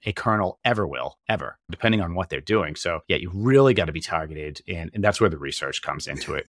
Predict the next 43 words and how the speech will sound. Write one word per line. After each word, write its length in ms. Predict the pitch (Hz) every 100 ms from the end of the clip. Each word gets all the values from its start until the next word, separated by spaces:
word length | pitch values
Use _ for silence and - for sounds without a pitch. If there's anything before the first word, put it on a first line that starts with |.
| _
You 160 | 120 113
can 160 | 127
use 260 | 113 110 101
the 120 | 85
research 460 | 90 110 - 113 -
tools 240 | 113 107
available 340 | 95 90 92 98
today, 380 | 98 76 73 78
some 180 | 80
of 60 | 85
which 180 | 90 -
you 80 | 82
have 160 | 90
to 80 | -
pay 220 | - 87
for, 340 | 82 76 71 76
and 160 | 82 82
we'll 100 | 95
take 300 | - 98 -
that. 280 | 80 76 - _ -
If 100 | 120
you're 100 | 120
a 80 |
woman-owned 380 | 101 110 107 107
small 240 | - 104 98
business 600 | 101 90 82 80 - -
and 200 | 95 85
you 260 | 90 92 95
offered 340 | 95 92 78 -
bookkeeping 460 | 95 87 80 76 76
services, 640 | - 73 71 76 73 - -
we 100 | 110
could 220 | 104 85
go 480 | 92 78 76 73 -
look 280 | 110 107 90
at 160 | 80 -
all 220 | 113 139
of 80 | 117
the 60 |
spending 480 | - - 90 80 82
really 280 | 85 110 117
fast 440 | - 82 76 73
for 100 | -